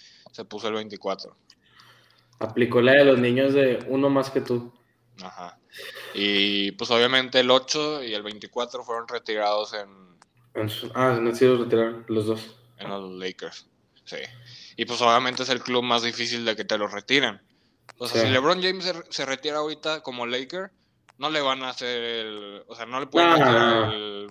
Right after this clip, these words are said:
Speaker 2: Si
Speaker 1: banner.
Speaker 2: acaso en los, si acaso en los Cavaliers, güey,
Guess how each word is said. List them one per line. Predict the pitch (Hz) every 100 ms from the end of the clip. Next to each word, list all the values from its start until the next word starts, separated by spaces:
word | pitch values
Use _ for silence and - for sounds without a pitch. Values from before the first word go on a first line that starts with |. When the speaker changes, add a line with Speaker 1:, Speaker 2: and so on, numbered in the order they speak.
| -
Speaker 2:
Si | - -
Speaker 1:
banner. | 113 117
Speaker 2:
acaso | 131 180
en | 170
los, | 139 - _ -
si | 127
acaso | 113 131 175 180
en | 151
los | 127 113
Cavaliers, | - 120 143 156 127 117
güey, | 120 113 110